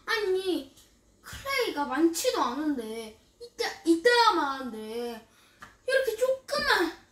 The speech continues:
놓으면 다 마르잖아요. 진짜 짜증나서 얘를 한번 만져보려고 해요. 한번 제가 제일 좋아하는 색깔, 음,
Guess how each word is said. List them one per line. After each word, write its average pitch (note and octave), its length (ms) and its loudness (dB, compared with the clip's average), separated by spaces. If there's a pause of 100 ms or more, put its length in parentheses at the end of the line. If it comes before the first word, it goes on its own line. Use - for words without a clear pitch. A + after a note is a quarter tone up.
(180)
놓으면 E4 380 -4
다 - 160 -12
마르잖아요. B3+ 760 -4
진짜 - 300 -8
짜증나서 E4+ 720 -2 (960)
얘를 A#3 160 -8
한번 D4 240 -6
만져보려고 G#3+ 680 -12
해요. G#3 160 -18 (840)
한번 D4 400 -4 (300)
제가 B3+ 240 -14 (100)
제일 C#4+ 360 -6
좋아하는 B3 280 -8
색깔, - 400 -16 (260)
음, A#3+ 1040 -6